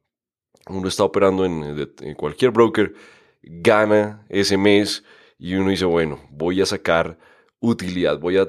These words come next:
sacar una parte de, de esa utilidad, voy a dejar otra". Bueno, ya es cuestión de administrar, pero ese, esa primera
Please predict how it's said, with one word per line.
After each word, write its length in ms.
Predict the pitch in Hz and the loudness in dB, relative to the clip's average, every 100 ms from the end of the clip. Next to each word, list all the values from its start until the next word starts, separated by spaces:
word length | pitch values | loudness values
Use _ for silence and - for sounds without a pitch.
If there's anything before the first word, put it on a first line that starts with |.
| - | -4
sacar 640 | - 85 - 98 98 98 - - _ | -12 -12 -2 2 2 0 -8 -20 _
una 280 | - 104 101 | -6 0 0
parte 760 | - - 98 92 - 95 95 - | 0 0 0 0 -2 -4 -4 -16
de, 300 | 80 82 73 | -10 -8 -6
de 160 | 78 87 | -6 -8
esa 140 | 87 | -8
utilidad, 560 | 90 85 69 104 131 98 | -10 -10 -2 2 2 2
voy 140 | 80 | -2
a 20 | |
dejar 200 | 78 87 | -2 0
otra". 200 | 120 107 | 2 2
Bueno, 240 | 90 73 - - | 0 0 -8 -2
ya 160 | 95 | 0
es 100 | 92 | 0
cuestión 340 | - 95 101 98 | -6 -6 -4 -2
de 60 | |
administrar, 560 | 98 104 104 - 101 - - _ _ _ _ | -2 -2 -4 0 0 0 -12 _ _ _ _
pero 380 | 202 196 180 - _ _ _ _ | 4 4 4 0 _ _ _ _
ese, 340 | - 123 143 147 | -4 -4 -2 -4
esa 280 | 131 143 - | -4 -4 -2
primera 640 | 127 104 107 123 131 - | 0 2 2 2 0 -4